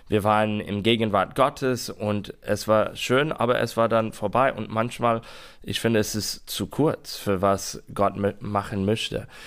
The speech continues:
Und, äh, für mich ist das lieber, lass uns einfach Jesus folgen, Heiligen Geist folgen und was machst du jetzt? Und, und sehen. Und, äh, heute hatten wir das, es war wirklich stark auf mein Herz.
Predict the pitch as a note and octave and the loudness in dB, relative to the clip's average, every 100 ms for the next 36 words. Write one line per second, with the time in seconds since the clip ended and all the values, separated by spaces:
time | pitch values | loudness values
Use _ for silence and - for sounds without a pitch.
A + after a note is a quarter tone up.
0 | - - - - - F#2+ F#2+ F#2 F2+ - | -16 -18 -20 -20 -4 0 2 0 -4 -8
1 | - - - - - - G2 G2+ A2+ - | -12 -14 -20 -14 -6 0 2 2 0 -2
2 | - - G#2 G2 - F#2+ G#2 G2 F#2+ F#2 | -6 -2 0 0 0 0 4 4 4 2
3 | - - - - - - - - - - | -4 -16 -18 -20 -18 -20 -18 -12 -8 0
4 | G#2+ - E2+ G#2 G#2 G2+ G2 - - - | 0 2 0 0 0 2 2 -2 -14 -20
5 | _ - - F#2+ G2 G#2+ G#2+ G#2+ - G2+ | _ -20 -16 -2 2 4 2 -4 2 2
6 | G2+ F#2+ G#2 G#2 G2+ G2+ - G#2 G2+ F#2+ | 2 2 2 4 2 2 2 0 0 -4
7 | F2+ - G2 - G#2 - G2 F#2+ C#2+ - | -6 -4 -2 0 -2 -4 -4 -4 -4 -10
8 | - - - - - - - - - F2+ | -14 -18 -20 -20 -18 -18 -20 -8 -2 -2
9 | - - F#2+ G2 G#2+ F#2+ D#2 - F2 E2+ | 0 -2 0 2 4 2 -2 -4 -2 -2
10 | F2 F2+ E2+ D#2 D#2 F#2+ - - - - | -2 0 2 2 0 -4 -14 -20 -20 -20
11 | - - - - - - - G#2+ A2+ A#2 | -20 -20 -20 -20 -20 -20 0 4 4 4
12 | A2 G#2+ G#2 - G#2+ G2+ G2+ G2 G2 - | 2 2 0 -2 -2 0 2 2 0 -6
13 | F#2 - F#2+ F#2 F#2 G#2 F#2+ G2 - - | -8 -2 2 4 2 0 -4 -4 -4 -2
14 | - - F#2+ - G2 F#2+ G#2 G#2 - - | -2 -2 -4 -2 -4 0 2 2 -2 -16